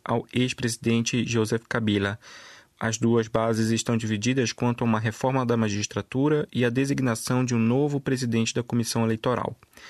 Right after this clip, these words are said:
E a Organização Mundial da Saúde alertou ontem que o surto de ébola no nor-, noroeste da R D C está a crescer. No comunicado, a O M S disse preocupada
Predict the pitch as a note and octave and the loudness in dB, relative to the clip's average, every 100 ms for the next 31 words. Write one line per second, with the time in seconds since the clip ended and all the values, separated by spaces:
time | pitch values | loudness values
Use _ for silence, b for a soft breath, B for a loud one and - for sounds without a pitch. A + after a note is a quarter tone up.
0 | B B B B B2 A#2 A2+ A2+ - A#2 | B B B B -2 2 2 2 2 2
1 | A2 A2 A2 - A2 B2+ C3 A#2+ A2+ - | 2 2 0 0 0 2 2 0 0 0
2 | C3 A#2 A#2+ A#2+ A2+ B2 A#2 - C#3 D3 | 0 2 0 0 -2 -2 -4 -2 -2 0
3 | C3+ A2+ A2+ B2 A#2+ A2+ G#2+ G#2+ G#2+ A2 | -2 0 2 2 2 2 2 2 0 -2
4 | - B2+ C#3 A#2 C#3 - A#2 A2 A2 G#2 | -2 2 4 2 0 -2 -2 0 0 -2
5 | - - C3+ C3+ B B A#2+ - B2 A#2+ | -2 0 0 -2 B B -4 -2 -2 -2
6 | - C3+ C3 - G#2+ G#2 B B B B | -2 -2 -2 -2 -2 -2 B B B B
7 | - A#2 A2+ A2+ - A#2 A#2 A#2 A#2 A#2 | -6 -4 0 0 0 -2 2 2 2 2
8 | A#2+ A2+ A2+ A#2 A#2+ A#2+ A2+ - - B2+ | -2 -2 0 0 -2 -2 -4 -4 -4 -2
9 | C3+ C#3 | 0 0